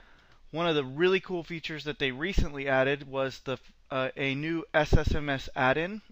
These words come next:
um, that will allow you to open execution plans from inside of Management Studio and have the data transferred to,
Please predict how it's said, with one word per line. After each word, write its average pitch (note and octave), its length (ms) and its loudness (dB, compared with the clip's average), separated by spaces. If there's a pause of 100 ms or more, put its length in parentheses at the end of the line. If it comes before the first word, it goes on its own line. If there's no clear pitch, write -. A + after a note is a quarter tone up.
um, C3 220 0
that C#3 140 0
will C#3+ 160 -4
allow C#3+ 220 4
you D3 200 -2
to - 300 -14
open D3+ 300 -6
execution D3+ 600 -10
plans C#3+ 420 -8 (320)
from C#3 220 -4
inside D3+ 420 0
of B2+ 160 -2
Management C3+ 460 -6
Studio F3+ 500 -4
and C#3 80 -8
have C3+ 320 0
the B2+ 100 -2
data C#3+ 300 2
transferred D3 640 -10
to, D#3+ 380 -6